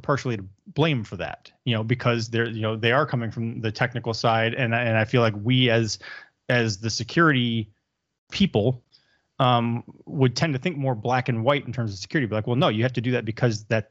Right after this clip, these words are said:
you know, the, this, that's how you get to be more secure." And that's how you end up being seen as draconian. You're getting in the way of business. You know, you're doing security for the sake of security and, and, and, and not security as an enabler for, you know, doing business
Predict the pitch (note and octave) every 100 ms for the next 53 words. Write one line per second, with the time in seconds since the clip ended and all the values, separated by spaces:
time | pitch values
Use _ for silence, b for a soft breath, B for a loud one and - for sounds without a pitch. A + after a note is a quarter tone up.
0 | - - A#2 A2+ G#2+ G#2+ A2+ A2 A2+ -
1 | C3+ C#3+ B2+ B2 B2+ A#2+ A2+ B2+ B2 A#2
2 | A#2+ A#2+ A2+ - - D3+ A#2+ A2 b b
3 | b b b b _ _ - B2+ B2 A#2+
4 | A#2+ A#2+ A#2+ C#3 C#3+ C#3 B2+ A#2+ A#2 B2
5 | A#2 - A#2 A2+ G#2+ G#2 - _ _ _
6 | _ _ _ _ A#2 - G#3 F#3 F3 E3+
7 | D#3+ A#2+ A#2+ A#2 A2 A2 C3+ B2 A2 D#3
8 | C3+ C#3+ C3+ - C3 A#2 A#2 A#2+ C#3 A2
9 | - C#3+ B2+ B2 A2 - D3+ C#3 - B2
10 | C3+ B2 A#2+ A#2+ A#2+ B2 A2+ B2 A2+ A2
11 | - B2 A2+ A2 C3 A2+ A2+ A#2 A#2 -
12 | - _ _ _ _ - C#3+ - C3+ B2
13 | A#2+ A#2 A2+ A2 B2 A#2+ A#2+ A#2 A2+ -
14 | A#2+ A2+ A2 A2+ C3 G#2+ A2+ D3+ A#2+ B2
15 | G#2+ A2+ A2+ A2 -